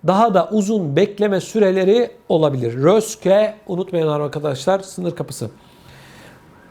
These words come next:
Macaristan'la Sırbistan'ın arası. Bu sınır kapısının adı. Kuzey Avrupa'dan Türkiye'ye gidecekler ise Slovakya, Çek Cumhuriyeti,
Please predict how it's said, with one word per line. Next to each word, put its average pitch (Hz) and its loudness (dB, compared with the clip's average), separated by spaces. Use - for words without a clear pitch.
Macaristan'la 180 0
Sırbistan'ın 180 -4
arası. 135 -4
Bu 190 0
sınır 180 0
kapısının 147 -2
adı. 117 -2
Kuzey 254 6
Avrupa'dan 226 6
Türkiye'ye 220 4
gidecekler 226 4
ise 190 0
Slovakya, 208 2
Çek 233 0
Cumhuriyeti, 165 0